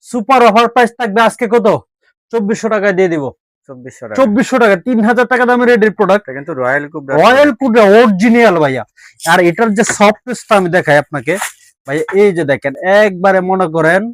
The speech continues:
Speaker 1: সুপার কোয়ালিটি। কত? পঁচিশশো টাকা। এরপরে এটার প্রাইস থাকতেছে কত? বারোশো টাকায় দিয়ে দিব। এরপরে ক্লার্ক ভেরিয়েন্ট এই জুতাগুলোর প্রাইস থাকবে, এখান থেকে যার যেটা লাগবে, সতেরোশো টাকা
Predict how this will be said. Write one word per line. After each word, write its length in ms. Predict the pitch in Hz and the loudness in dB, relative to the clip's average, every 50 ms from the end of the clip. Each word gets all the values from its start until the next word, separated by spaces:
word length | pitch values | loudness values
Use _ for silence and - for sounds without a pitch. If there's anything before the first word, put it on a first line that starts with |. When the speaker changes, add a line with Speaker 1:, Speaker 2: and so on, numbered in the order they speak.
| - _ _ _ _ _ _ _ _ _ _ _ _ _ - | -14 _ _ _ _ _ _ _ _ _ _ _ _ _ -20
Speaker 1:
সুপার 440 | - - - 233 226 - 247 233 220 180 - | -14 -8 -6 -6 -4 -2 0 0 0 0 0
কোয়ালিটি। 340 | 170 151 143 139 120 139 120 - _ _ _ _ - | 0 0 0 -2 -4 -8 -10 -12 _ _ _ _ -12
কত? 160 | 190 190 - 196 127 - _ _ _ _ _ _ _ _ _ _ _ _ _ | -10 -8 -8 -8 -8 -10 _ _ _ _ _ _ _ _ _ _ _ _ _
পঁচিশশো 380 | - 156 143 131 120 - - 135 123 | -20 -16 -16 -14 -14 -14 -12 -12 -10
টাকা। 140 | 117 110 98 _ _ _ _ _ - 120 107 - _ _ _ _ _ _ _ _ _ _ _ _ _ _ _ - | -10 -12 -12 _ _ _ _ _ -20 -20 -20 -20 _ _ _ _ _ _ _ _ _ _ _ _ _ _ _ -4
এরপরে 380 | 175 202 180 - 226 226 226 220 180 165 180 | -4 -4 -4 -4 -4 -2 -2 -2 -2 -4 -4
এটার 220 | 165 - 202 190 - | -4 -4 -4 -4 -4
প্রাইস 160 | 196 180 170 - - | -6 -6 -6 -6 -6
থাকতেছে 320 | 202 - - 208 165 160 196 190 | -8 -6 -6 -8 -6 -4 -4 -4
কত? 120 | 202 185 226 208 151 147 | -4 -2 -4 0 0 2
বারোশো 260 | 151 170 147 - 147 147 | 2 0 -2 -4 -6 -4
টাকায় 200 | 139 139 156 151 | -4 -2 -2 -2
দিয়ে 140 | 151 165 160 156 | -2 -2 -2 -4
দিব। 100 | 147 135 147 175 - _ _ _ _ _ _ _ _ _ _ _ - - 151 | -4 -4 -6 -8 -8 _ _ _ _ _ _ _ _ _ _ _ -12 -8 -6
এরপরে 260 | 160 156 - 185 170 170 - | -6 -6 -6 -8 -8 -8 -4
ক্লার্ক 260 | - 151 151 160 165 156 156 | -2 0 0 0 0 -2 -2
ভেরিয়েন্ট 300 | 170 165 160 175 185 185 - 160 170 | -4 -4 -4 -4 -6 -8 -8 -6 -6
এই 80 | 165 156 147 | -6 -6 -8
জুতাগুলোর 460 | 160 160 175 156 139 151 160 165 156 - | -6 -6 -6 -4 -4 -4 -4 -6 -4 -6
প্রাইস 180 | 156 151 151 - - | -6 -6 -6 -10 -16
থাকবে, 240 | 165 147 131 135 151 208 - _ _ _ _ _ _ _ _ - | -18 -14 -10 -8 -10 -10 -10 _ _ _ _ _ _ _ _ -18
এখান 220 | 147 139 175 165 160 | -8 -6 -6 -6 -4
থেকে 140 | 180 170 170 156 135 | -6 -6 -4 -2 -2
যার 140 | 147 147 151 156 | -2 -2 -2 -4
যেটা 160 | 170 156 185 170 160 | -6 -6 -2 -2 -2
লাগবে, 200 | 156 147 143 165 156 - | -2 -2 -6 -8 -8 -8
সতেরোশো 420 | - - 147 170 156 151 117 131 139 139 | -12 -10 -6 -4 -4 -4 -6 -6 -10 -10
টাকা 140 | 135 147 | -8 -10